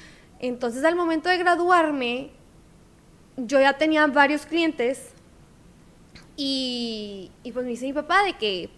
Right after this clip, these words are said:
pero para esto todo era esporádico, no tenía como que yo un ingreso fijo, ni, ni podía decirte de que, "Ok, sí se arma, no se arma". Entonces mi papá me dice, "¿Qué onda? ¿Qué quieres hacer?". Le digo, "Pues mira, la verdad, a mí sí me gustaría graduarme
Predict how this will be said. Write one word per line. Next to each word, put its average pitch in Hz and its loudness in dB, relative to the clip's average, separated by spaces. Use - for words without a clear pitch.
pero 330 10
para 320 4
esto 294 -4
todo 381 2
era 415 2
esporádico, 262 -2
no 240 -6
tenía 311 0
como 320 -4
que 254 -4
yo 240 -4
un 262 -4
ingreso 269 -6
fijo, 370 2
ni, 247 -4
ni 262 -4
podía 262 4
decirte 277 2
de 294 4
que, 247 -2
"Ok, 233 -6
sí 294 -2
se 294 0
arma, 294 6
no 269 -2
se 254 -6
arma". 190 -4
Entonces 240 -6
mi 294 -4
papá 277 -4
me 277 -6
dice, 262 -6
"¿Qué 294 -8
onda? 320 -2
¿Qué 247 -8
quieres 262 -4
hacer?". 254 -6
Le 247 -6
digo, 254 0
"Pues 254 -4
mira, 240 -2
la 262 4
verdad, 262 2
a 294 0
mí 285 -2
sí 277 -2
me 302 0
gustaría 320 2
graduarme 330 4